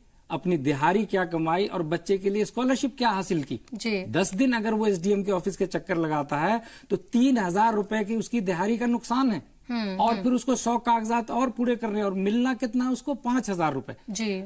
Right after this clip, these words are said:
Speaker 1: मैं आपसे ये कहना चाहता हूँ कि आज मिनिमम वेजेस भी कहीं पे दस, ग्यारह, बारह हजार रुपए से कम नहीं है। तो हम उसका इमदाद करना चाहते हैं बच्ची का कि आगे वो पढ़े
Speaker 2: हम्म।
Speaker 1: या उसका मजाक उड़ाना चाहते हैं?
Speaker 2: जी।
Speaker 1: कम से कम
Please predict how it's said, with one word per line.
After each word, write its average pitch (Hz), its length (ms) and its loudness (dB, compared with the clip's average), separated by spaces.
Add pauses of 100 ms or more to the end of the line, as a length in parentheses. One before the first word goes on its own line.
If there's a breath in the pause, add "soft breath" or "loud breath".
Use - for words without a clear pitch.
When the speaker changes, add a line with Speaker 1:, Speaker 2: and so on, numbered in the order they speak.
Speaker 1:
मैं 185 180 2
आपसे 240 340 2
ये 220 120 2
कहना 196 300 0
चाहता 170 320 -4
हूँ 220 200 0
कि 233 100 -4 (100)
आज 220 280 2
मिनिमम 226 640 2
वेजेस 226 380 0
भी 240 180 0
कहीं 254 260 0
पे 247 120 -4
दस, 202 240 -4
ग्यारह, 226 260 -2
बारह 226 260 0
हजार 226 200 -2
रुपए 226 200 -4
से 220 120 -2
कम 202 180 -4
नहीं 170 260 0
है। 120 60 -6 (460 soft breath)
तो - 80 -2
हम 240 200 0
उसका - 420 -4 (120)
इमदाद 170 480 2
करना 220 280 0
चाहते 180 340 -4
हैं 202 160 -2
बच्ची 175 320 -2
का 208 260 0
कि 214 120 -8
आगे 185 280 -2
वो 196 160 2
पढ़े 151 540 -2 (100)
Speaker 2:
हम्म। 220 320 -2
Speaker 1:
या 202 120 2
उसका 208 220 -2
मजाक 139 460 0
उड़ाना 139 260 0
चाहते 113 340 -10
हैं? 110 80 -12 (160)
Speaker 2:
जी। 233 100 2
Speaker 1:
कम 190 120 4
से 180 140 -2
कम 202 180 -2